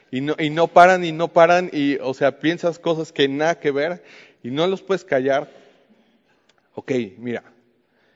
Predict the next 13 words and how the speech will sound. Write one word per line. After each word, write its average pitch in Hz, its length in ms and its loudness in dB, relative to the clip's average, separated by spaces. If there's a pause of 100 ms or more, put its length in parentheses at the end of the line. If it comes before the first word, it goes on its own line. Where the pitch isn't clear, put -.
(600)
Así 180 280 -4
como 208 280 0
la 143 240 0
comi-, 151 380 -6
la 143 240 2
comida 208 460 0
sirve 175 340 -4
como 151 240 -2
alimento 151 460 -2
para 131 260 0
nuestro 127 400 -8
cuerpo, 127 640 -8 (760)
pa-, - 180 -8